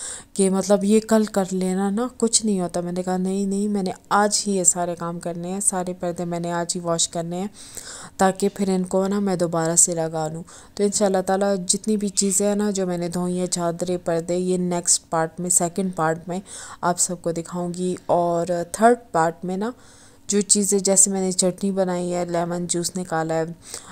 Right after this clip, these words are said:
अम, अनियन फ्राई किए हैं, जितनी भी मतलब फ्रीज़ की, फ्रीज़र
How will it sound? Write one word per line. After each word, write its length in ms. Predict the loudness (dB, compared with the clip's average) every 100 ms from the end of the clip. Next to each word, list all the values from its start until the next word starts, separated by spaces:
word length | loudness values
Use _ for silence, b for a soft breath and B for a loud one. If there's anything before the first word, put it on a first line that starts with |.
| B
अम, 280 | -4 -2 -2 -2
अनियन 480 | 2 4 4 2 0
फ्राई 480 | 0 2 2 2 0
किए 320 | -4 -6 -4
हैं, 160 | -4 0
जितनी 320 | 0 2 0
भी 140 | 0
मतलब 300 | -2 -2 -4
फ्रीज़ 460 | -4 0 4 4 2
की, 180 | 0 -8
फ्रीज़र 600 | -6 -2 2 4 2